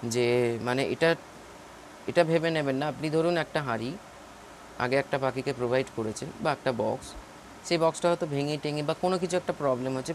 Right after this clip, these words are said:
পরের ব্রিডিংয়ে সেই পাখিটা সেই বক্সটাকে বা হাঁড়িটাকে পছন্দ করবে, this is not necessary। আপনি বক্স পাল্টে দিন। এরকম অনেক ক্ষেত্রে অনেককে অ্যাডভাইস দিয়েছি আমি যে ব-, হাঁড়ি বা বক্স পাল্টাও,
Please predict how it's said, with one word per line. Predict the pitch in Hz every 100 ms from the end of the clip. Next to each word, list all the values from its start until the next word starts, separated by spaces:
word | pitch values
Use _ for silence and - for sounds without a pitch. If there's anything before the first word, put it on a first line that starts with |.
| -
পরের | 147 156 180 170 -
ব্রিডিংয়ে | 143 151 151 156
সেই | 156 160
পাখিটা | 151 147 151 160 160
সেই | 156 143 151
বক্সটাকে | 131 135 - 147 147
বা | 143 139
হাঁড়িটাকে | 135 139 143 143
পছন্দ | 170 117 143 143 151
করবে, | 156 156
this | 139 135
is | 143 139
not | 139 147 139
necessary। | 117 101 98 92 - - - - - -
আপনি | 123 143
বক্স | 135 139 -
পাল্টে | 147 143 147
দিন। | 151
এরকম | 156 160 156
অনেক | 160 180 -
ক্ষেত্রে | 180 -
অনেককে | 165 165 -
অ্যাডভাইস | 165 147 156 151
দিয়েছি | 147 156 - 151
আমি | 143 156 220 - - - 120
যে | 127
ব-, | 127 120
হাঁড়ি | 131 151
বা | 147 147
বক্স | 135 147 -
পাল্টাও, | 151 151 170